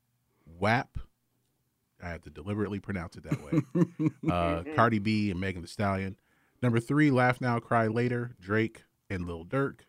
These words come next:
Speaker 1: Number four, Blinding Lights by The Weeknd. Number five, Dynamite by B T S. Number six, Savage Love, Josh six eighty-five and Jason Derulo. Number seven, Rockstar by DaBaby featuring Roddy Ricch. Number eight,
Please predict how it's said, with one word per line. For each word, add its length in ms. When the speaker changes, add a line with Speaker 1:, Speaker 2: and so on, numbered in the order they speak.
Speaker 1:
Number 200
four, 260
Blinding 320
Lights 220
by 120
The 100
Weeknd. 500
Number 200
five, 460
Dynamite 540
by 120
B 200
T 220
S. 300
Number 220
six, 420
Savage 440
Love, 480
Josh 360
six 280
eighty-five 640
and 140
Jason 400
Derulo. 580
Number 220
seven, 380
Rockstar 640
by 500
DaBaby 440
featuring 360
Roddy 240
Ricch. 440
Number 220
eight, 220